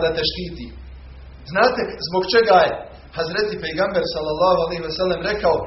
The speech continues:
da onaj ko vodi brigu o jetimu, da će biti poput dva prsta uz Božijeg poslanika. Jer jetim nema nekoga da ga može zaštititi od ljudi, jel tako? I kada ti na sebi uzmeš obavezu da to dijete bude, muško ili žensko,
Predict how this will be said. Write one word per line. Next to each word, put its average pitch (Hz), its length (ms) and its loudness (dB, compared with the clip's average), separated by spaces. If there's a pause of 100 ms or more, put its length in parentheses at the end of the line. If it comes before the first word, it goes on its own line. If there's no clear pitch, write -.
(280)
da 165 60 2 (160)
onaj 208 200 0 (100)
ko 185 80 -6
vodi 214 400 -4
brigu 190 260 -10
o 170 140 -4
jetimu, 190 440 -6
da 165 120 4
će 170 80 -6 (100)
biti 185 300 -10
poput 165 260 -8 (300)
dva 208 160 8 (120)
prsta 185 320 -2
uz 151 140 -6
Božijeg 156 260 -4 (100)
poslanika. 131 500 -12 (580)
Jer 160 80 -6 (120)
jetim 220 320 6 (140)
nema 208 240 2 (100)
nekoga 185 380 0
da 156 120 0
ga 151 60 0
može 156 320 -4
zaštititi 147 500 -10
od 120 100 -10
ljudi, 120 240 -8
jel 110 160 -12
tako? - 180 -6 (1120)
I - 20 -8 (100)
kada 196 220 8 (140)
ti 277 100 0 (160)
na 254 60 8 (100)
sebi 185 180 2 (100)
uzmeš 208 300 -2 (100)
obavezu 165 400 0 (380)
da 180 160 4
to 233 80 2 (160)
dijete 240 320 6 (120)
bude, 233 240 -2 (420)
muško 302 260 0
ili 190 220 2
žensko, - 320 -2